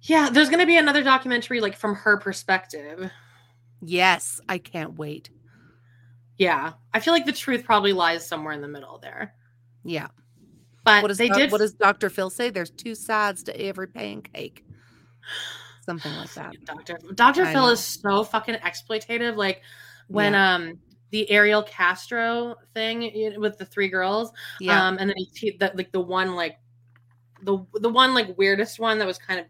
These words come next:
Speaker 1: that had, like, no family or anything, he, like, really exploited the shit out of her.
Speaker 2: Yeah.
Speaker 1: And, um, and then also Shelley Duvall. Do you remember that?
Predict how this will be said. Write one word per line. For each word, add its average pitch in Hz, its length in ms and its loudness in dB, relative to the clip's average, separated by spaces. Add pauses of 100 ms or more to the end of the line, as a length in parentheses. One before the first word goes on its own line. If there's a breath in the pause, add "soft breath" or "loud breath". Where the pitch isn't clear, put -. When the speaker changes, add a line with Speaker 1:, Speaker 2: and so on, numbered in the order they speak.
Speaker 1:
that 165 140 -6
had, 170 140 -2
like, 165 120 -6
no 165 140 -6
family 170 360 -8
or 190 80 -6
anything, 202 400 -4 (180 loud breath)
he, - 140 0
like, 220 200 6
really 185 220 2
exploited 165 460 -6
the 156 80 -10
shit 151 340 -10
out 151 140 -16
of 147 60 -16
her. 147 320 -10 (420 loud breath)
Speaker 2:
Yeah. 175 300 2
Speaker 1:
And, 170 180 -8
um, 170 260 0 (880)
and 196 80 -2
then 185 80 0
also 185 520 -2
Shelley 202 420 0
Duvall. 180 800 -2
Do 226 60 -8
you 220 40 -6
remember 202 220 -2
that? 170 380 -2